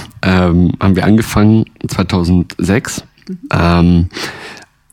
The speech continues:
Speaker 1: wir haben einfach echt aus Spaß, wir waren ja noch in der Schule, so nebenbei einfach,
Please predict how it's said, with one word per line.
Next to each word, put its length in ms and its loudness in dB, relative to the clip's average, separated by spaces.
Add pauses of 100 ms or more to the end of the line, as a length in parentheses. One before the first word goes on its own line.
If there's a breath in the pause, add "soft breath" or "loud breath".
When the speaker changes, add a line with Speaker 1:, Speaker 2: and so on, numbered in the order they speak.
(340)
Speaker 1:
wir 120 0
haben 100 2
einfach 340 0
echt 220 -6
aus 160 -4
Spaß, 600 -4
wir 120 -2
waren 100 2
ja 80 4
noch 120 2
in 60 2
der 80 0
Schule, 440 0
so 100 0
nebenbei 720 0
einfach, 460 -4